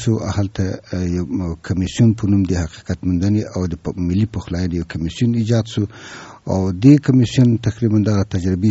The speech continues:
چې دوی کړي دي په ټوله دنیا کې تایید شوي دي او تقریبا یو موافق کمیسیون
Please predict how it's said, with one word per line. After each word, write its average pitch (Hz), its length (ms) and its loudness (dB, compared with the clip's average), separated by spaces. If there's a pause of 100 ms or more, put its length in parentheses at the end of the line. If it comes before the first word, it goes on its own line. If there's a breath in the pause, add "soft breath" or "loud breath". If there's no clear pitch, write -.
چې - 60 -8
دوی 95 140 -2
کړي 98 280 -2
دي 95 80 -4
په 85 140 -6
ټوله 92 320 -4
دنیا 92 200 -2
کې - 200 -12
تایید 78 200 -6 (120)
شوي 110 180 2
دي 107 120 -2
او 87 80 -4
تقریبا - 480 -6
یو 101 220 0
موافق - 460 0 (560 loud breath)
کمیسیون 87 440 -4